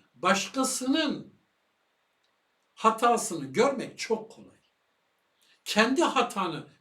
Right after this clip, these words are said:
tespit etmeye gelince "Biz babadan böyle gördük." diyor adam. Yüzüme söylüyorlar. "Taklit ediyoruz." diyorlar. "Biz taklitçiyiz." diyorlar. "İslam taklittir." diyorlar.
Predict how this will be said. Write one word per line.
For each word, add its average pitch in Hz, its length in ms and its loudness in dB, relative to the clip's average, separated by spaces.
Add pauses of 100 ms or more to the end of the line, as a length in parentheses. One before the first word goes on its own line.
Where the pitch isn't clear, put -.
tespit 202 460 -6
etmeye 185 320 -6
gelince 233 720 -4 (540)
"Biz 160 260 -6
babadan 185 520 2
böyle 190 260 2
gördük." 131 360 -6 (120)
diyor 104 160 -20
adam. 101 180 -20 (1120)
Yüzüme 302 460 -2
söylüyorlar. 147 720 -2 (400)
"Taklit 240 420 0
ediyoruz." 120 480 -4
diyorlar. 101 380 -14
"Biz 269 160 -4
taklitçiyiz." 214 720 -4
diyorlar. 95 400 -18 (240)
"İslam 247 420 -2
taklittir." 202 680 -12
diyorlar. 98 340 -20